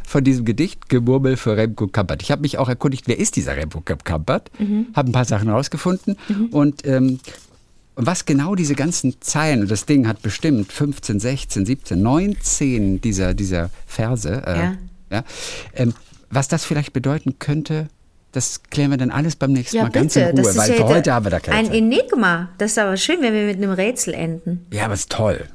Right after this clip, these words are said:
Speaker 1: Und das ist, das ist toll aus einem kleinen Büchlein, das ich nächste Woche dann noch mal kurz vorstellen werde. Immer was zu knabbern heißt das. Ausgewählte Gedichte und Miniaturen von Michael Augustin. So, ich freue mich sehr auf Donnerstag, denn dann seid ihr Lieblinge wieder dran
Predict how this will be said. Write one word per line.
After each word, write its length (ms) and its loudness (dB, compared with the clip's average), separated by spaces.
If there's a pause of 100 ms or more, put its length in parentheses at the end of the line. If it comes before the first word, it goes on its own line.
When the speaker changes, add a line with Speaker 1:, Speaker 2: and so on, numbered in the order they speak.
Speaker 1:
Und 100 -2
das 140 -2
ist, 300 -6 (160)
das 120 -2
ist 140 -10
toll 180 0
aus 120 0
einem 180 2
kleinen 380 2
Büchlein, 580 0 (320)
das 160 0
ich 140 0
nächste 260 0
Woche 220 2
dann 140 2
noch 80 2
mal 100 2
kurz 240 -4
vorstellen 400 -2
werde. 200 -4 (300)
Immer 240 4
was 160 -4
zu 120 -4
knabbern 380 0
heißt 220 -2
das. 160 -2 (300)
Ausgewählte 580 0
Gedichte 480 -4 (100)
und 300 0
Miniaturen 600 2 (200)
von 200 2
Michael 320 0
Augustin. 360 -4 (560)
So, 300 2
ich 140 -2
freue 160 0
mich 180 -2
sehr 300 0
auf 100 0
Donnerstag, 600 -2
denn 200 4
dann 300 0
seid 320 -2
ihr 220 2
Lieblinge 480 2
wieder 160 2
dran 300 0